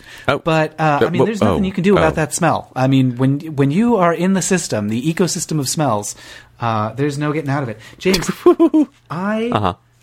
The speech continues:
Speaker 2: got some souvenirs from the sewers. Uh, I,
Speaker 1: Uh-huh.
Speaker 2: I, I got some postcards.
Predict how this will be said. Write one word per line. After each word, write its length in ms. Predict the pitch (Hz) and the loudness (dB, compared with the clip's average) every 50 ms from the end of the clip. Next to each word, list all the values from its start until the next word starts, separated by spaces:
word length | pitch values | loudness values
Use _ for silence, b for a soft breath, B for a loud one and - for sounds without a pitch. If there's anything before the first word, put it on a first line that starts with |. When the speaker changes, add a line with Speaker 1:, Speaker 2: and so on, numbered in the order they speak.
| _ _ - | _ _ -10
Speaker 2:
got 380 | - 160 165 160 - - - | -8 -6 -6 -6 -8 -12 -16
some 260 | - - - 143 135 127 | -12 -10 -8 -6 -6 -6
souvenirs 560 | - - 156 147 143 143 147 175 240 240 - | -6 -6 -6 -6 -4 -6 -4 -6 -6 -8 -10
from 220 | - - 226 220 | -10 -6 -4 -4
the 80 | 226 214 | -4 -4
sewers. 640 | - - - 233 240 285 339 349 320 - - - - _ - - _ b b b b b b b b b b - | -6 -8 -8 -6 -6 -6 -6 -8 -8 -10 -12 -12 -14 _ -20 -20 _ b b b b b b b b b b -4
Uh, 40 | 139 | -2
I, 240 | 139 147 147 156 - - - | -2 -2 -4 -6 -8 -4 -2
Speaker 1:
Uh-huh. 200 | 107 110 98 98 131 _ - | 0 0 -2 -2 -6 _ -8
Speaker 2:
I, 60 | 139 | -4
I 20 | 135 | -4
got 160 | 151 151 151 | -4 -4 -6
some 80 | 160 | -6
postcards. 520 | 135 - 165 170 - - 226 233 247 240 | -6 -4 -4 -4 -2 -2 -2 0 -2 -2